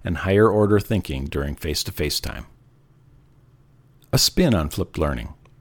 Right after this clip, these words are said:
While flipping in-class and out-of-class learning is the traditional flipped learning model, teachers have found creative ways to maximize the potential of flipped learning by integrating it with the other blended learning models. Perhaps the most common spin that teachers put on flipped learning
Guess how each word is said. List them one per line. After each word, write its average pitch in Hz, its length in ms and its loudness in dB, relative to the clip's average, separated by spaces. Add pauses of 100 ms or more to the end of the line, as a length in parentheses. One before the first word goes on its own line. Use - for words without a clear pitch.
(580)
While 110 100 4
flipping 147 440 6
in-class 123 500 6
and 107 80 -2
out-of-class 101 600 4
learning 104 300 4
is 87 140 -2
the - 120 -14
traditional 139 540 2
flipped - 300 -4
learning 73 280 -2
model, 64 380 -8 (380)
teachers 214 340 0
have 185 120 4
found 131 280 6
creative 113 540 6
ways 101 280 6
to - 80 -2
maximize 87 680 0
the - 80 -6
potential 123 640 0
of 85 60 0
flipped - 300 -2
learning 85 360 0 (360)
by 117 100 0
integrating 135 640 6
it 117 220 6
with 101 180 -2
the 107 120 -2
other 104 220 4
blended 85 340 0
learning 80 260 -2
models. 95 540 0 (800)
Perhaps 147 400 2
the 156 80 4
most 123 320 4
common 196 400 4
spin 82 380 0
that 80 120 -2
teachers - 320 -4
put - 160 0
on 78 140 0
flipped - 280 -6
learning 78 380 -2